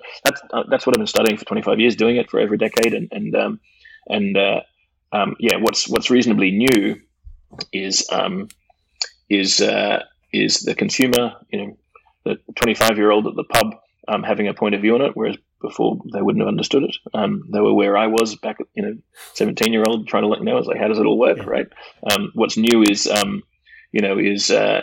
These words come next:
Speaker 1: is the concept of, um, you know, a lot of the, um,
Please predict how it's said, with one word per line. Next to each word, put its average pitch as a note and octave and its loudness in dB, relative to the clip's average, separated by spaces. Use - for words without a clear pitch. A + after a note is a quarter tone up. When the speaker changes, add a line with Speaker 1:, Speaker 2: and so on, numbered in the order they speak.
Speaker 1:
is - -4
the - 0
concept - -2
of, G#2 -2
um, - -4
you A2+ 0
know, A2 4
a A2 4
lot B2 4
of G#2+ 0
the, G#2+ 0
um, G2 -4